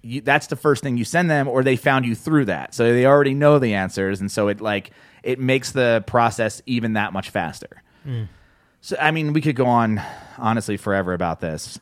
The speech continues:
Speaker 1: but
Speaker 2: Spend
Speaker 1: I
Speaker 2: far too much time than I like to admit.
Speaker 1: <laughs>
Speaker 2: Yeah.
Speaker 1: But yeah, I think, uh,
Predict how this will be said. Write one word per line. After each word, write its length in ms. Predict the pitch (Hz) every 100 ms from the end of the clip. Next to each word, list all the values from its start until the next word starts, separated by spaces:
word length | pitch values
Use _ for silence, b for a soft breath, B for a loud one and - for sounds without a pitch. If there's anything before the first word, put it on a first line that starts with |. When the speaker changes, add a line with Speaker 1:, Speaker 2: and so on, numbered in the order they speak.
| -
Speaker 1:
but 80 | 104
Speaker 2:
Spend 240 | 95 131
Speaker 1:
I 100 | 104
Speaker 2:
far 200 | 110 139
too 120 | 123 139
much 220 | 123 -
time 260 | 123 117
than 80 | 110
I 40 | 107
like 200 | 107 104
to 100 | 120
admit. 320 | 107 110 101 -
Speaker 1:
<laughs> 400 | _ _ _ -
Speaker 2:
Yeah. 380 | 143 101 101 90 _ _ _ B B B B
Speaker 1:
But 80 | 143
yeah, 240 | 139 113
I 100 | 104
think, 260 | 139 202 175
uh, 420 | 165 151 143 131